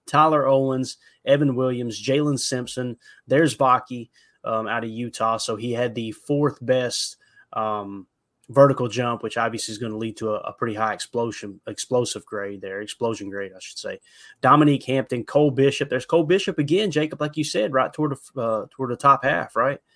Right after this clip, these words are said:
Um, let's see here. Uh, Millard Bradford, um, Taylor Demerson, Jaden Hicks, then Dijon Anthony, uh, Jalen Key,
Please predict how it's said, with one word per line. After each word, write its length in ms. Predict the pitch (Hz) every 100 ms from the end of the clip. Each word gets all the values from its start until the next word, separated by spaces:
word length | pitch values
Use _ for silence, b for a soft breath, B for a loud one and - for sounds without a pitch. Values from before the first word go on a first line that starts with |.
| b b b _
Um, 420 | 110 107 101 98 95 _ _ _ _
let's 160 | 110 -
see 200 | - 117
here. 320 | 110 113 107
Uh, 280 | 104 101 101 -
Millard 560 | 113 123 143 139 120 b b b b b b _
Bradford, 640 | - 139 151 147 156 147 - _ _ _ _ - -
um, 420 | 127 123 113 110 -
Taylor 360 | - 151 135 113
Demerson, 800 | 139 151 147 - 160 151 147 143 B B
Jaden 460 | 113 135 139 127 120
Hicks, 640 | 139 147 143 - - - -
then 180 | 139
Dijon 420 | 131 135 127 127 127
Anthony, 760 | 127 120 - 127 123 120 110 -
uh, 140 | 85
Jalen 500 | 107 127 127 117 110
Key, 460 | - 135 127 127